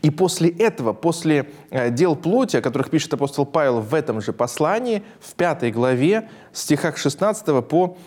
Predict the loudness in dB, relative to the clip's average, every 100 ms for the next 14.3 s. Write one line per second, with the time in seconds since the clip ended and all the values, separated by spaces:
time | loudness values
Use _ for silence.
0 | -12 -2 0 2 0 0 -4 -6 0 2
1 | 2 -2 -8 -20 _ _ _ _ _ _
2 | _ -20 _ -6 -4 -2 0 0 0 0
3 | 2 2 4 4 4 2 0 0 0 0
4 | 0 2 0 0 0 0 2 2 0 -2
5 | -4 -2 0 0 -2 0 0 2 0 2
6 | 2 2 0 0 0 0 -2 -4 -2 0
7 | 0 0 -2 0 0 0 0 -2 -4 -20
8 | _ _ _ _ _ _ -20 _ -20 -20
9 | -20 -20 -4 2 2 4 2 4 2 2
10 | -2 -16 -20 -6 -2 0 0 0 -4 -6
11 | -2 2 2 2 0 0 0 0 0 0
12 | 0 0 -2 -2 -2 0 0 0 2 0
13 | 0 -2 -2 -4 -2 0 2 2 2 0
14 | -2 -12